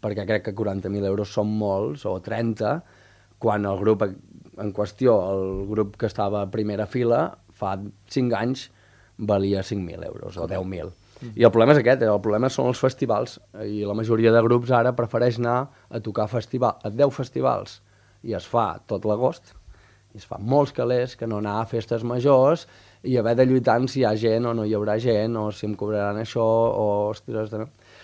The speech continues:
Speaker 2: Mm.
Speaker 1: llavors els festivals ha fet molt de mal a la festa major.
Speaker 2: Ah, comentàveu, eh, que potser aquí a casa nostra, ens, ens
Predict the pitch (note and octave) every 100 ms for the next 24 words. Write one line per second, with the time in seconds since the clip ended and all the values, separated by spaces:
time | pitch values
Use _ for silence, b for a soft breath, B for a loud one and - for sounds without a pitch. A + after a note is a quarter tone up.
0 | B B B2 G#2+ G2+ G2 F2+ - G2+ -
1 | A2+ A2+ B2 C3 B2+ - A2 G#2 A2+ G#2+
2 | F#2+ F2+ F#2+ G2 G2 F#2+ G2+ A#2 - B
3 | B B B C3 C3 C#3 D3+ D3 C3 E3
4 | C3+ C3 D#3 C3+ B2+ D#3+ D#3 D#3 C#3+ D3+
5 | E3 E3 D#3+ F#3 C#3 A2+ A#2 A2+ - A#2+
6 | -